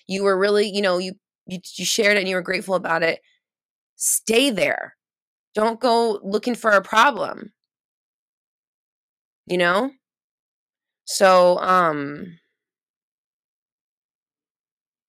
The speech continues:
this is why. Dina says, "Hmm, maybe I've been trying to manifest old normal instead of a new normal, and that's an issue." You know what? Maybe it is. Maybe it is, because,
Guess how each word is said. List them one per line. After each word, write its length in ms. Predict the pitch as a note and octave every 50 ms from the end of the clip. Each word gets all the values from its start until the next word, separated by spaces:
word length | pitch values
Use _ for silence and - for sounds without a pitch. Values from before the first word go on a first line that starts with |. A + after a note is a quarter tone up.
| _ _ _ _ _ _ _ _ _ _ _ _ _ _ _ _ _ _ _ _ _ _ _ _ _ _ _
this 220 | - A3+ G#3+ -
is 120 | A#3 G3+ G3
why. 420 | G3+ G#3 F#3+ E3 - - - - F3+ E3+ _ _ _ _ _ _ _ _ _ _ _ _ _ _ _ _ _ _ _ _ _ _ _ _ _ _ _ _ _ _ _ _ _ _ _ _ _ _ _ _ _ _ _ _ _ _ _ _ _ _ _ _ _ _ _ _ _ _ _ _ _ _ _ _ _ _ _ _ _ _ _ _ _ _ _ _ _ _ _ _ _ _ _ _ -
Dina 200 | - G3 G3 F#3
says, 200 | F#3 G#3 F#3 F#3
"Hmm, 320 | F#3 G3+ A3+ G3+ F#3 E3+
maybe 200 | E3+ F3 F#3 G#3
I've 80 | G3+ G3
been 120 | F#3+ F3+
trying 220 | F3+ F#3+ G#3 - F3
to 40 | D#3+
manifest 420 | E3 D#3+ E3 E3+ E3 E3 D#3+ - -
old 180 | E3 E3 D#3+
normal 220 | D#3+ D#3 D#3 D3+ D3
instead 180 | D3 - D#3
of 60 | D3+ D3+
a 40 |
new 200 | D3 D3+ D3+ D3+
normal, 240 | D3+ D3 C#3 C#3 C3+
and 80 | C3+ C#3+
that's 160 | C#3+ D3 -
an 80 | - -
issue." 280 | - - - - - - - - - - _ _ _ _ _ _ -
You 100 | G#3+ A#3
know 100 | B3+ C4
what? 120 | D4 D#4 C#4+
Maybe 200 | C#4 D4 D#4+ G#4
it 140 | A4+ B3+
is. 360 | G#3 A#3 C#4 G#3 C3+ E3 F3+ F#3+
Maybe 220 | G#3 G#3+ B3+ D4+
it 160 | D#4+ D#4 -
is, 220 | A#3+ C4 A#3 F3 F3+
because, 320 | A3 G#3 A#3 G#3 G3+